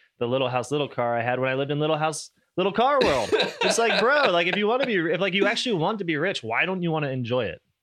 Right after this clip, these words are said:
Speaker 2: Yeah.
Speaker 1: And, and I, I
Speaker 2: I
Speaker 1: think we don't even have the conception that it could be a role rather than a, like, uh, like, the way we talk about it is like, "Oh, if you were the rich person amongst other people, then you would be guilty and they would be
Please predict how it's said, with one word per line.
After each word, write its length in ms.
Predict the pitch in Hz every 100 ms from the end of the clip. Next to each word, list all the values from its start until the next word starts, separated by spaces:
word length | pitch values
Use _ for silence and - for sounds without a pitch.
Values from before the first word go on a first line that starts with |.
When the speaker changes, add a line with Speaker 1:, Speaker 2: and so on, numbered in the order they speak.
| _
Speaker 2:
Yeah. 380 | 269 302 - 110 -
Speaker 1:
And, 120 | 160
and 140 | 165
I, 100 | 165 175
I 180 | 151 165
Speaker 2:
I 20 |
Speaker 1:
think 240 | 233 226
we 80 | 190
don't 180 | 175 208
even 160 | 190 165
have 220 | 156 156
the 60 |
conception 800 | 147 127 - 131 127 - 202 208
that 160 | 147 131
it 120 | 131
could 160 | 131 117
be 140 | 127
a 100 | 113
role 640 | 107 101 107 151 202 220 - _ _
rather 420 | 117 127 135 151
than 200 | 143 143
a, 220 | 139 120 120
like, 320 | 113 107 - _ _ _ -
uh, 60 | - 131 151
like, 160 | 165 151
the 60 |
way 200 | 135 175
we 120 | 185
talk 220 | - 147 143
about 160 | 123
it 40 | 117
is 60 | 110
like, 120 | 110
"Oh, 140 | 139 123
if 180 | 135 147
you 120 | 151
were 80 | 135
the 80 | 120
rich 220 | 123 -
person 320 | 117 - 113
amongst 480 | 113 113 117 113 -
other 200 | 113 98
people, 400 | - 110 101 95
then 300 | 101 98 95
you 140 | 107 107
would 100 | 92
be 120 | 98 -
guilty 540 | 101 98 - 95 87
and 360 | - 95 92 90 107
they 120 | 101
would 200 | 95 80
be 300 | 90 92